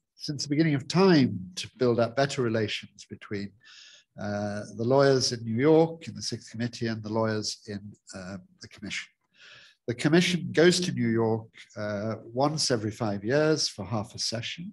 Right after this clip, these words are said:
That's becoming a tradition. That's an opportunity to, to mix. Members of the Commission can go to the Sixth Committee during International Law Week, but they have to pay for themselves. So that's not terribly satisfactory.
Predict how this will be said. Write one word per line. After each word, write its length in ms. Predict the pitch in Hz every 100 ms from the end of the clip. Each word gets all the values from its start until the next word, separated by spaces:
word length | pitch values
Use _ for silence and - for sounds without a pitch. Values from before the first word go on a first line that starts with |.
| -
That's 220 | 113 -
becoming 440 | - 110 113 107 98
a 60 |
tradition. 600 | - - 135 156 - 185 170 _ _ - _ _ _ _
That's 300 | 135 135 -
an 40 | 143
opportunity 720 | - 131 - 123 120 120 113
to, 460 | 104 - 110 107 - _ _
to 100 | - 113
mix. 440 | 185 - - - - _ _ _ _ -
Members 340 | 135 160 160 139
of 80 |
the 80 | 127
Commission 480 | 123 139 127 - 113
can 180 | 107 110
go 200 | 131 131
to 200 | 131 -
the 60 |
Sixth 340 | 104 - 117 -
Committee 400 | 110 151 - 147
during 340 | 113 110 107 107
International 600 | 104 - 101 - 104 107
Law 180 | 160
Week, 260 | 151 143 - -
but 100 | 107
they 100 | 107
have 200 | 120 -
to 80 | -
pay 200 | 120 113
for 100 | 113
themselves. 760 | 107 104 - 127 147 156 - - _ _
So 160 | - 113
that's 320 | 131 143 -
not 160 | 107 -
terribly 480 | 113 107 98 98 104 _ _ _ _ _
satisfactory. 840 | - 113 110 - 151 151 - 165